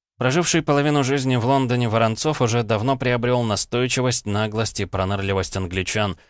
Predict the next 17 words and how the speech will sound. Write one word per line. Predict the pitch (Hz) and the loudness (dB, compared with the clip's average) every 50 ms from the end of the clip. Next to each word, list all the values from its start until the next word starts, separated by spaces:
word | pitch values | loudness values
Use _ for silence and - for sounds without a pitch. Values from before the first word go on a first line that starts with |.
| _ _ _ _ | _ _ _ _
и | - - | -6 -4
сумел | - 95 117 139 147 143 | -2 0 0 2 2 2
найти | 143 147 143 143 123 - 123 120 | 2 2 2 0 0 -2 -2 -2
те | 104 - 110 104 | -2 -2 0 0
слова, | 98 - 107 104 98 107 131 | 0 2 2 2 2 2 2
которые | 127 - 107 - 117 113 110 107 104 - | 0 -2 -2 -2 0 0 0 0 -2 -4
убедили | - 107 98 110 107 101 110 104 95 92 | -6 -6 -6 -6 -6 -4 -4 -2 -2 -2
Дидо | 85 85 87 85 104 107 | -4 -6 -6 -4 -2 -2
отказаться | 107 - - 101 90 87 98 98 - - 92 | -2 -2 -2 -4 -2 0 0 -2 0 -2 -2
от | 87 82 - | -4 -2 -2
машины | 90 87 80 - - 98 95 92 87 | -4 -4 -2 -2 -4 -2 -2 -2 -4
и | 82 | -4
патента | - 78 76 - - 101 107 104 98 113 104 - _ _ _ _ _ | -6 -8 -8 -6 -4 -4 -4 -2 -2 -4 -4 -6 _ _ _ _ _
за | - 95 107 113 104 | -6 -2 0 0 0
шестьдесят | - 107 98 92 90 95 90 - 120 - - | 0 0 -2 -2 -2 -2 -2 -2 -2 -4 -6
тысяч | - 90 - 90 85 - | -8 -8 -6 -6 -6 -8
франков. | - - 95 95 85 76 71 - 69 - - - | -6 -2 0 0 0 -2 -4 -10 -12 -12 -12 -16